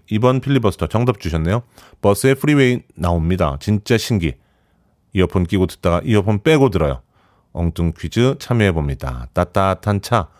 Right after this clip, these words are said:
먹고 싶네요. 어, 바로 대령해 드려야죠. 이렇게 자기가 듣고 있는 게 밖에서 들려서, 네, 뭔가 스테레오 같은 느낌이 더 증폭될 때 이 기분 아주 삼삼하죠.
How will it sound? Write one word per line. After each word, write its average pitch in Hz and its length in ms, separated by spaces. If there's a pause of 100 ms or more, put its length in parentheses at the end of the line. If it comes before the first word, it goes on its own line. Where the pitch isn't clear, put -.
(200)
먹고 98 280
싶네요. 92 440 (400)
어, 76 240
바로 82 420 (120)
대령해 87 340
드려야죠. 76 540 (440)
이렇게 160 360
자기가 123 260
듣고 139 280
있는 127 200
게 139 260 (160)
밖에서 117 440
들려서, 95 580 (280)
네, 73 340 (260)
뭔가 117 240
스테레오 156 400
같은 131 260
느낌이 113 300
더 101 280 (260)
증폭될 120 640
때 76 240 (520)
이 76 100
기분 87 360
아주 98 380 (160)
삼삼하죠. 95 1000